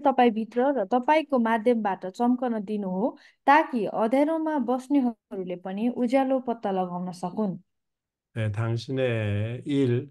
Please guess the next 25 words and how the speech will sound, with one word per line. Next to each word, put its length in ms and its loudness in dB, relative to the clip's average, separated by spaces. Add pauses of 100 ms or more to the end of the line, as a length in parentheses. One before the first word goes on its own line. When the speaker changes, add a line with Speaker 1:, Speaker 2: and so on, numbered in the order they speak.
(320)
Speaker 2:
이-, 220 -8
라-, 180 -2 (160)
당신의 440 0
일은, 320 -6
당신의 420 -8
일, 240 -8
당신의 400 -6
임무겠죠. 720 -4 (480)
임무로도 380 -4
해석이 240 -10
될 180 -10
것 160 -10
같아요. 200 -12
당신의 560 -4
임무는, 1000 -2
임무라고 380 -2
하는 160 -2
것은 600 -4
예수, 440 -6 (400)
예수께서 840 -2
당신 520 -4
안에, 480 -8
그리고 480 -2
당신의, 960 -4 (500)
에, 340 2